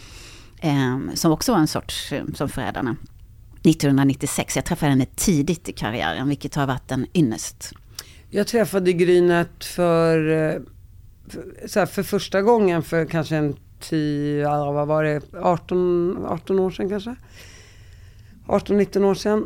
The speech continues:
Speaker 2: Och, eh, d-, då kom vi in på Noppe, för hon var gift med Noppe i, i många år.
Speaker 1: Mm.
Speaker 2: Och, eh, då berättade hon om deras förhållande lite. Hon är ju så härlig när hon
Speaker 1: Ja.
Speaker 2: återberättar och hon är ju norsk.
Speaker 1: Hon skriver bok nu.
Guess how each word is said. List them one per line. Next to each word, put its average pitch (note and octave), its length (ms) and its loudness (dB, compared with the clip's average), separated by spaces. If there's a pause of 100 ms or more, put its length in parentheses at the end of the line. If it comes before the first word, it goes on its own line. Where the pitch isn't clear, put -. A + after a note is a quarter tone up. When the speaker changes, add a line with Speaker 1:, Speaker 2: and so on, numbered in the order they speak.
Speaker 2:
Och, - 440 -4
eh, G3 280 4 (560)
d-, - 200 -10 (160)
då G3+ 300 0 (240)
kom A#3+ 180 0
vi A3 60 6
in F#3+ 100 4
på A3 120 0
Noppe, A#3 400 2
för - 120 -4
hon F#3+ 80 2
var G#3 60 4
gift G3 300 2
med G3 120 4
Noppe G3+ 320 2
i, D#3 460 2
i D3 60 -2
många C#3+ 340 0
år. B2+ 160 -6
Speaker 1:
Mm. A3 280 6 (340)
Speaker 2:
Och, F3+ 380 -2
eh, F3+ 300 4 (200)
då F#3 180 -4
berättade F3+ 380 2
hon - 20 4
om E3 120 4
deras D#3 260 0
förhållande F#3+ 540 4
lite. D3+ 260 -2
Hon F3+ 180 4
är G3 40 6
ju F3+ 100 4
så F3+ 140 -2
härlig E3+ 400 2
när D#3+ 80 2
hon D#3 120 0
Speaker 1:
Ja. D#3+ 100 0
Speaker 2:
återberättar D#3 720 2
och D3+ 160 -4
hon D#3 260 0
är D3+ 100 0
ju D3 80 0
norsk. D3 200 -2
Speaker 1:
Hon A3+ 100 6
skriver C4 300 4
bok C4 340 -2
nu. A3 100 -6